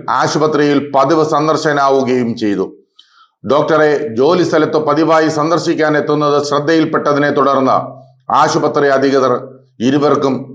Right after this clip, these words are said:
താക്കീത് നൽകിയിരുന്നു. ഇതിനിടെയാണ് ഇവർ കരുനാഗപ്പള്ളിയിൽ ഒരു സുഹൃത്തിന്റെ വീട്ടിൽ ഓണാഘോഷത്തിനായി ഒത്തുചേർന്നത്.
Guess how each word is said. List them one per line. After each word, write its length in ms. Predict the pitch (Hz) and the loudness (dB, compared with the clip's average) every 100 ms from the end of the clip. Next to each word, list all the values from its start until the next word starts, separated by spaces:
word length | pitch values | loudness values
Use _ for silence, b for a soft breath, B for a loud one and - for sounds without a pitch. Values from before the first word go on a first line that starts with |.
| 135 | 0
താക്കീത് 460 | 127 151 143 135 127 | 0 0 -2 0 0
നൽകിയിരുന്നു. 460 | 120 117 113 101 95 - B B B - 120 | 0 0 -2 -2 -6 -10 B B B -4 0
ഇതിനിടെയാണ് 600 | 147 143 139 131 127 110 - 113 | 2 2 2 2 2 0 -2 -2
ഇവർ 160 | 131 131 131 | 0 0 -2
കരുനാഗപ്പള്ളിയിൽ 880 | 131 151 147 139 139 131 131 127 131 127 | -2 0 0 0 0 0 2 0 -2 -2
ഒരു 120 | 123 - | -2 -2
സുഹൃത്തിന്റെ 460 | 139 175 - 139 127 | -2 -2 0 0 2
വീട്ടിൽ 260 | 131 123 117 113 | 2 2 2 2
ഓണാഘോഷത്തിനായി 800 | 143 139 127 120 104 120 117 107 104 | 2 0 0 -2 -2 -2 0 0 -2
ഒത്തുചേർന്നത്. 640 | 110 127 110 104 98 92 | -2 0 2 0 0 -2